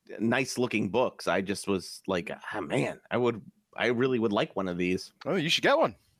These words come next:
Speaker 2: when
Speaker 1: I
Speaker 2: they come
Speaker 1: probably
Speaker 2: out.
Speaker 1: should, but I don't know. Like, it's, it's also, they're from Spain, so you gotta worry about the translation, stuff like that.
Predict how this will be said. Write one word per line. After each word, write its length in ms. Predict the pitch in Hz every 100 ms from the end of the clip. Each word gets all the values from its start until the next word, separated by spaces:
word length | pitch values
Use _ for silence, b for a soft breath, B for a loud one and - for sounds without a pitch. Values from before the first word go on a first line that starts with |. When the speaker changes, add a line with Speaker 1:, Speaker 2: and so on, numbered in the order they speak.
| _
Speaker 2:
when 120 | - 98
Speaker 1:
I 40 |
Speaker 2:
they 60 | -
come 120 | 185
Speaker 1:
probably 240 | 226 254
Speaker 2:
out. 20 |
Speaker 1:
should, 340 | 226 220 196 104 - B B
but 80 | 151
I 60 | 190
don't 160 | 269
know. 140 | 226 165
Like, 200 | 151 131
it's, 200 | 151 147
it's 200 | 151 185
also, 240 | 180 202
they're 140 | 147 143
from 200 | 180 180
Spain, 380 | - 127 127 151
so 140 | 147
you 60 | 127
gotta 140 | 123
worry 120 | 117
about 180 | 120 107
the 60 | 107
translation, 760 | - 101 98 95 101 135 120
stuff 300 | 123 - 127
like 160 | 131 117
that. 260 | 123 120